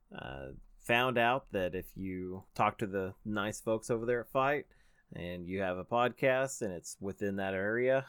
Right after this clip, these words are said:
and it's something they think people listen to, then they are more than happy to help.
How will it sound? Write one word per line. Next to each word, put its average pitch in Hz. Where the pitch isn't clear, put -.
and 90
it's 87
something 104
they 95
think 101
people 101
listen 123
to, 139
then 92
they 123
are 85
more 113
than 95
happy 107
to 95
help. 107